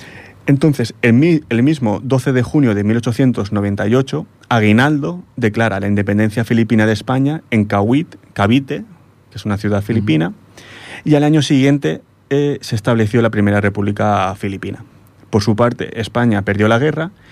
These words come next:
Speaker 1: y firmó el Tratado de París de mil ochocientos noventa y ocho, en el cual cedió el dominio de las islas Filipinas, más Guam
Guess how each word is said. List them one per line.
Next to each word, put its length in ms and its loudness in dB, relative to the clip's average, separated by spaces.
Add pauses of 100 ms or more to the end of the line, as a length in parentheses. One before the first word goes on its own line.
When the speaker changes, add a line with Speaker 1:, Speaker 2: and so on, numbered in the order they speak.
(240)
Speaker 1:
y 140 2
firmó 280 4
el 60 -2
Tratado 340 0
de 120 0
París 320 -2
de 100 -2
mil 140 0
ochocientos 380 -2
noventa 280 2
y 60 2
ocho, 320 -2 (420)
en 100 2
el 120 2
cual 360 -2
cedió 440 0 (220)
el 120 0
dominio 380 4
de 80 -2
las 240 -4
islas 480 -4 (840)
Filipinas, 600 0
más 180 -2
Guam 440 0